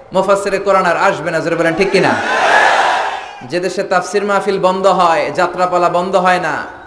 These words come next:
ওই দেশে আযাব আর গজব আছে না নাই? কি সুন্দর দেখি আমরা জমিন, আল্লাযী জাআলা লাকুমুল আরদা ফিরাশা, জমিনকে আল্লাহ বানিয়েছেন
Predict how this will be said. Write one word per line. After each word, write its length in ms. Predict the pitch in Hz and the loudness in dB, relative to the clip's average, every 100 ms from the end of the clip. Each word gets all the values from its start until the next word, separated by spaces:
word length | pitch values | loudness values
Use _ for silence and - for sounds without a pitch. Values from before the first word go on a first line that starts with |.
| - - - | -20 -20 -4
ওই 120 | 156 | -4
দেশে 260 | 170 180 185 | -2 -2 0
আযাব 340 | 165 180 175 | 2 2 0
আর 100 | 175 | 0
গজব 260 | 170 165 170 | -2 0 0
আছে 200 | 151 185 | 2 0
না 80 | |
নাই? 280 | 190 175 123 117 - - - - - - - - - - - - | 2 0 -2 -6 -10 -8 -2 2 4 4 2 -2 -6 -14 -20 -12
কি 100 | 170 | -10
সুন্দর 460 | - 180 180 175 175 | -6 -6 -2 -2 0
দেখি 280 | 165 - 165 | -2 -2 -4
আমরা 260 | 160 156 | -2 -4
জমিন, 460 | 135 147 165 147 120 - - - - - - | -2 -4 -4 -6 -10 -14 -20 -20 -20 -18 -4
আল্লাযী 520 | 147 156 165 170 156 | 0 2 2 2 0
জাআলা 360 | 147 151 160 170 | 2 2 4 2
লাকুমুল 420 | 170 175 170 165 | 2 -2 -4 -2
আরদা 380 | 160 175 170 160 | 2 2 2 0
ফিরাশা, 800 | 170 170 220 220 - 175 147 98 - - - - - 120 | 2 4 4 4 4 2 2 0 -6 -12 -16 -18 -12 -2
জমিনকে 380 | 165 185 175 | 0 0 0
আল্লাহ 240 | 180 170 170 | 2 2 0
বানিয়েছেন 580 | 165 170 165 170 165 | 0 -2 -4 -2 -4